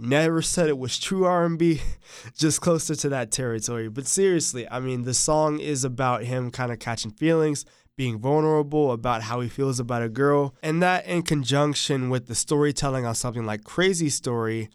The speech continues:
and the drill records I'll talk about later on, really just cemented him as a true artist instead of just a rapper to be overlooked. As versatile as he was, though, Von was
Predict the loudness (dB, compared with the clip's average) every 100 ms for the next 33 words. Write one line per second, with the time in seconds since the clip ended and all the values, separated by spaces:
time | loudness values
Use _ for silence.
0 | _ -8 -4 -2 2 2 4 0 -2 -2
1 | -4 -4 -8 -10 -8 -10 -8 -6 -4 -4
2 | -2 -2 -2 0 2 2 -2 -10 _ _
3 | 0 2 4 2 2 2 0 -2 -2 0
4 | 2 0 2 0 0 0 0 -2 -2 -4
5 | 0 0 2 0 2 0 -2 -4 -2 0
6 | 2 2 2 0 0 2 2 2 0 -4
7 | -4 -4 -4 -2 -4 -2 0 0 0 -4
8 | _ _ _ _ _ -4 2 2 2 0
9 | 2 4 2 2 0 2 2 2 -2 -4
10 | -2 0 2 2 0 -2